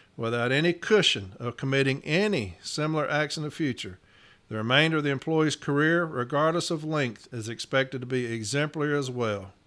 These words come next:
The removal action of the employer will be reduced to a suspension of lost time. The agreement will be returned to work within two weeks of the receipt of this decision. There will be no back pay.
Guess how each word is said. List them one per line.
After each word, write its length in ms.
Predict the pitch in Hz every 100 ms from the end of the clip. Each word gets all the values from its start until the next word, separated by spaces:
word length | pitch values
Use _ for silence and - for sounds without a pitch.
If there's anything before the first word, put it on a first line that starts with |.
| _ _ _ _ _ _ _ _ _ _ -
The 80 | 123
removal 440 | 120 135 156 151
action 340 | 147 151 143 143
of 60 |
the 60 | 135
employer 460 | 127 151 147 165
will 100 | 160
be 140 | 131 131
reduced 440 | 127 131 147 143
to 80 | -
a 60 | 123
suspension 600 | - 110 - 143 139 131
of 100 | 120
lost 320 | 123 120 -
time. 460 | - 139 165 190 190 _ - - _ -
The 100 | 117
agreement 360 | 127 147 151
will 60 | 135
be 140 | 139
returned 460 | 143 135 - 143 147
to 60 | 131
work 320 | 143 151 160
within 220 | 135 127
two 220 | - 143
weeks 280 | 147 147 -
of 80 | 139
the 120 | 123
receipt 380 | - - 147 143
of 100 | 139
this 160 | 143
decision. 680 | 135 120 - 156 139 104 92 -
There 160 | 135 123
will 60 |
be 140 | 120 123
no 200 | 123 139
back 340 | 139 160 175
pay. 300 | - 101 82